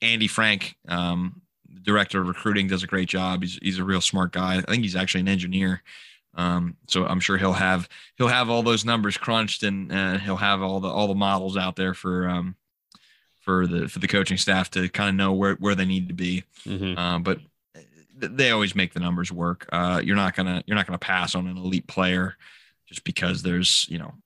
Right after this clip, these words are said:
Speaker 1: oh, well, you're, you might be one over. Like, you're gonna take that guy
Speaker 2: Yeah.
Speaker 1: and you're, you're gonna make it work.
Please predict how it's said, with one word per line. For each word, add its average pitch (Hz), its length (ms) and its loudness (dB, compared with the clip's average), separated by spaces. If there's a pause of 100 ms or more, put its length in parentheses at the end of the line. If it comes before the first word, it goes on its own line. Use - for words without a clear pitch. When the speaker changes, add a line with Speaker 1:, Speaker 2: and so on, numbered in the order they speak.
(280)
Speaker 1:
oh, 92 180 0
well, 90 160 0
you're, 95 200 0
you 95 260 -4
might 95 220 0
be 87 80 -2
one 90 240 0
over. 90 360 -4
Like, 90 240 -6
you're 98 220 -4
gonna 92 100 0
take 92 240 -6
that 90 160 -2
guy 92 120 0
Speaker 2:
Yeah. 92 100 4
Speaker 1:
and 90 120 2
you're, 90 140 0 (220)
you're 92 120 -4
gonna 95 120 0
make 90 120 0
it - 80 -10
work. 82 360 -2